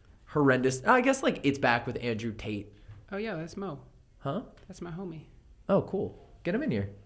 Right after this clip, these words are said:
Speaker 2: Yo, Mo, you wanna come, uh, podcast?
Speaker 1: <laughs>
Speaker 2: Well, I'm gonna, I'm gonna D M him.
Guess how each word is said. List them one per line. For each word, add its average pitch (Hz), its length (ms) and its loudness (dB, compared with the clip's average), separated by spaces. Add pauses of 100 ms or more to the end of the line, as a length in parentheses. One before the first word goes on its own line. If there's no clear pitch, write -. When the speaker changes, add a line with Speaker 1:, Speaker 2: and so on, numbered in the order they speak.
(320)
Speaker 2:
Yo, 185 140 -6
Mo, 190 280 -2
you 175 120 -6
wanna 180 140 -8
come, 185 340 -4 (340)
uh, 156 300 -6
podcast? 175 380 -8 (240)
Speaker 1:
<laughs> - 100 -10 (640)
Speaker 2:
Well, 156 140 -14
I'm 160 80 -14
gonna, 151 200 -10
I'm 151 100 -10
gonna 156 100 -10
D 139 160 -14
M 131 140 -12
him. 131 160 -14